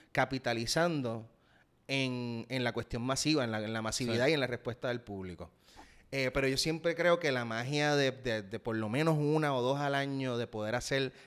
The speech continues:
Speaker 1: la mayor cantidad de funciones que se pueda, pues eso siempre también va a ser un atractivo. A pesar de que Teatro Breve es extremadamente flexible con sus miembros, en el sentido de que, pues, nosotros, pues,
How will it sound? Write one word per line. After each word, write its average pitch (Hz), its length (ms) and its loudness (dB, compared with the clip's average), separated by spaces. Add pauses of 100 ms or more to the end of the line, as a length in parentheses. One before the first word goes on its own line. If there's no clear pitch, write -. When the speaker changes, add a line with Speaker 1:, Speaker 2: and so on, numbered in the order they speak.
Speaker 1:
la 117 100 -4
mayor 110 260 2
cantidad 131 300 6
de 131 60 8
funciones 131 400 0
que 131 80 -2
se 127 140 0
pueda, 147 280 4
pues 104 140 -2
eso 120 100 -6
siempre 127 320 -2
también 120 260 -6
va 120 60 -6
a 120 40 -6
ser 120 160 -4
un 120 100 -6
atractivo. 123 600 -2 (1000)
A 156 140 2
pesar 170 420 4
de 196 140 2
que 180 140 0
Teatro 151 340 2
Breve 139 300 4
es 156 160 -4
extremadamente 143 840 -2
flexible 151 640 0
con 135 240 -2
sus 151 180 -4
miembros, 127 800 -4 (320)
en 120 160 -6
el 113 80 -4
sentido 131 500 4
de 139 120 6
que, 123 100 0
pues, 117 180 -4
nosotros, 117 460 -2 (140)
pues, 123 140 -2